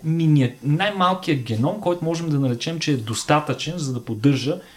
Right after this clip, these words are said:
живот такъв, какъвто го познаваме. Това е на бактерията Corsonella, а, rudii,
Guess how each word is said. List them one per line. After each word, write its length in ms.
живот 420
такъв, 240
какъвто 360
го 100
познаваме. 520
Това 220
е 20
на 100
бактерията 800
Corsonella, 800
а, 280
rudii, 600